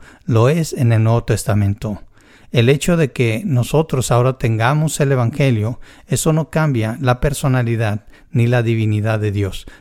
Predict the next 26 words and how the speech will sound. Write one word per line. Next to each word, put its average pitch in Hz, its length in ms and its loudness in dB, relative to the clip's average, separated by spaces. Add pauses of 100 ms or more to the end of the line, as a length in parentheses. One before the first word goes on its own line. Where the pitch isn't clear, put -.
(100)
Dios 160 580 0
es 135 300 2
Dios 127 600 0
y 127 140 0
Él 139 140 4
siempre 147 400 -2
ha 127 40 -4
sido 123 260 -2
igual. 104 420 0 (340)
No 120 160 2
hay 143 80 4
sombra 147 460 0
de 135 80 2
variación 113 640 0
en 113 120 0
Él. 107 220 -2 (320)
Él 135 240 4
no 123 160 0
cambia. 101 520 -2
El 123 180 2
hecho 165 400 -2 (260)
de 127 220 -2
que 120 160 0
Él 131 260 0 (160)
muchas 143 380 0
veces 113 540 -4